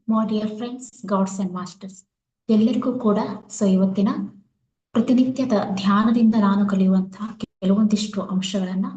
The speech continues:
so ಏನ್ ಹಂಚ್ಕೋತಾ ಬರ್ತಾ ಇದೀವಿ, ಡಿಸ್ಕಷನ್ ಮಾಡ್ತಾ ಬರ್ತಾ ಇದೀವಿ. So ಅದನ್ನ ಮತ್ತೆ ಕಂಟಿನ್ಯೂ ಮಾಡೋಣ. ಆ, ಎಸ್ ಮಾಸ್ಟರ್ಸ್, ಈಗ ರೀಸೆಂಟ್ ಆಗಿ,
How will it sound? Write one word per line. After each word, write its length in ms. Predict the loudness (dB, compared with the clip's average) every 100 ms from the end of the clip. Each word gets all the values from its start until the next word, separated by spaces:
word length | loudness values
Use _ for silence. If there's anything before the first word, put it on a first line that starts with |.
| -14
so 180 | -6 0
ಏನ್ 140 | 2 2
ಹಂಚ್ಕೋತಾ 460 | 0 -2 -4 -2
ಬರ್ತಾ 300 | -4 -4 -4
ಇದೀವಿ, 280 | -4 -4 -4
ಡಿಸ್ಕಷನ್ 540 | -6 -6 -6 0 2
ಮಾಡ್ತಾ 320 | 2 0 -4 -6
ಬರ್ತಾ 280 | -8 -10
ಇದೀವಿ. 440 | -10 -10 -12 -14 _ _ _ -4
So 80 | 0
ಅದನ್ನ 160 | 2
ಮತ್ತೆ 300 | 2 2 0
ಕಂಟಿನ್ಯೂ 440 | -2 0 2 2 2
ಮಾಡೋಣ. 280 | -2 -4 -6 -10 -18 _ _ -6
ಆ, 200 | -4 -4
ಎಸ್ 320 | -6 -6 -4
ಮಾಸ್ಟರ್ಸ್, 380 | -6 -6 -12 -6
ಈಗ 240 | -2 0 0
ರೀಸೆಂಟ್ 400 | 0 -2 -2 -2
ಆಗಿ, 460 | -2 -2 -4 -10